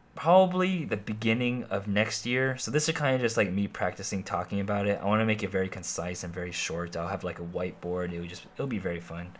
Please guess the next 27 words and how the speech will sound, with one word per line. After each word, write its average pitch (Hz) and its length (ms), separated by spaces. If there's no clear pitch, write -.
Um, 98 420
but 123 100
calculating 190 560
your 139 140
break 127 400
even 127 540
for 135 140
your 117 140
trade 120 580
will 147 300
just 135 360
open 156 720
the 117 340
trading 117 420
world 107 400
to - 160
you, 90 420
because 110 480
if 127 120
you 131 140
don't 165 360
understand 127 580
where 110 100
your 101 100
break 101 400
even 95 300
is, 90 340